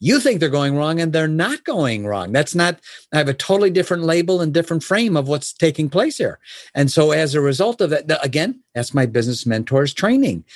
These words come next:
that to reframe those events when they're happening so that I'm in control of those events,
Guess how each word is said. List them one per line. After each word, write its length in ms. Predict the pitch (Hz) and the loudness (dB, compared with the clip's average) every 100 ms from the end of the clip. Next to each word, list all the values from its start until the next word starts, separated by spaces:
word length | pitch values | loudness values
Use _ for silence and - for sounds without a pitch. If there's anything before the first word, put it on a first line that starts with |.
| - - | -20 -2
that 260 | 123 110 - 123 - | 0 0 -6 -14 0
to 140 | 147 | 2
reframe 640 | 160 170 - 180 214 220 190 | 4 2 2 2 4 2 2
those 220 | 180 151 | 2 2
events 360 | 147 170 196 | 2 0 0
when 140 | 170 143 | -2 0
they're 140 | 131 | 0
happening 460 | 127 127 131 131 135 - - | 0 -2 -2 -2 -4 -8 -18
so 180 | - 147 | -2 2
that 320 | 143 139 - _ _ | 4 2 -2 _ _
I'm 360 | 151 180 190 170 | 0 2 0 -2
in 240 | 160 165 | 0 0
control 340 | 147 139 151 147 | 0 0 0 2
of 60 | |
those 220 | 135 127 | 2 2
events, 500 | 120 113 180 151 - | 0 0 0 0 -4